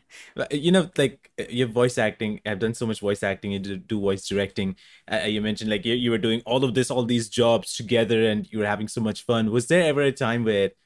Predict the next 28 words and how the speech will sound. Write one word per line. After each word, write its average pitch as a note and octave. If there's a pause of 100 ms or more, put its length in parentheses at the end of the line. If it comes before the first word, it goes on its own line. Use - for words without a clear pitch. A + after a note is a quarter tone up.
(120)
did C#3
you A3
ever D3+
had C3
that A#2+
moment A2
where, G#2+
"Oh B2+
my A#2
God, G#2+
there's A2
so B2
much A2
to G#2+
do"? A#2+ (560)
Did A2+
you C3+
ever B2
had A2+
that G#2+
thought, A#2+
like, A2+
"Oh, A#2
there's A#2
so B2+
much A2
to G#2+
do"? A#2+